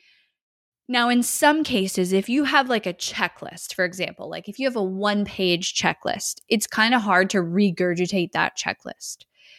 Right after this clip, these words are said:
So in those cases with clients, what I've done is said, "What is some complementary content that we could create that would be related to this checklist, that would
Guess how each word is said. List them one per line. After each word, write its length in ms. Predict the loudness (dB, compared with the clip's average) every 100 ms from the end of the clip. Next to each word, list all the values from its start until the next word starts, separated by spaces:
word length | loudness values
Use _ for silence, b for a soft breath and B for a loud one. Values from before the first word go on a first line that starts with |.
| b b -4
So 200 | 2 4
in 160 | 4
those 360 | 6 4 2 0
cases 440 | 2 2 0 -2
with 200 | 0 -2
clients, 520 | 0 0 2 -2 -6
what 140 | -4 -2
I've 240 | -2 0
done 260 | 2 2 0
is 460 | -8 -8 -10 -12 _ _ _ _ _
said, 540 | -16 -2 2 2 0 -6 _
"What 380 | -8 2 2 2
is 220 | 0 -2
some 260 | -2 -6 -8 -12
complementary 1400 | -10 -2 -2 -2 -2 -2 0 0 0 -4 -4 -6 -10 _ _ _ _ _ _ _ _ _
content 920 | -8 0 2 2 2 2 2 -4 -14 -8 -2
that 180 | 0
we 240 | 0 0 0
could 220 | -2 -6
create 760 | -4 -2 0 0 -2 -4 -12 _ b b b
that 120 | 4
would 140 | 4
be 120 | 4 0
related 800 | 0 0 0 2 2 4 0 -2
to 120 | -2
this 200 | -2 -2
checklist, 400 | -2 -2 -4 -2
that 140 | 0
would 240 | 2 -2